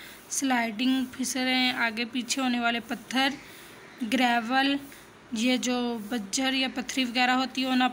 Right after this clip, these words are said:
path, रास्ते पर, that craves, मोड़ देती है down, नीचे की तरफ, from the tracks, निशानात, to the walls,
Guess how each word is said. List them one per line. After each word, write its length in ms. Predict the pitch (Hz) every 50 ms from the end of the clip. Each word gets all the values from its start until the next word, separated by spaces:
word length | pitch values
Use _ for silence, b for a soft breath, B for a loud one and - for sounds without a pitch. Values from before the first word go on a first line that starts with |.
| 247 247
path, 320 | 233 226 240 233 233 240
रास्ते 460 | 247 240 226 220 214 220 - 285 262
पर, 220 | 247 - 269 262 254
that 560 | 214 220 - 269 240 226 226 233 247 226 - - - - -
craves, 460 | 247 247 247 247 254 277 254 254 -
मोड़ 320 | 254 247 233 226 233 254 254
देती 380 | 226 269 269 254 - - 247
है 140 | 262 262 262 240 208
down, 200 | 247 240 233 233
नीचे 320 | 226 220 214 220 - 277
की 120 | 240 269 277
तरफ, 400 | 226 262 254 262 277 277 - - B B B B B B B B B B B - - -
from 280 | 254 277 277 269 262
the 140 | 247 269 262 262 -
tracks, 420 | 254 254 247 247 254 247 247 233
निशानात, 760 | 226 254 254 240 214 - - 262 254 240 240 240 247 254 247 -
to 100 | 269 247
the 180 | 226 233 254 240
walls, 400 | 220 233 233 240 254 285 269 -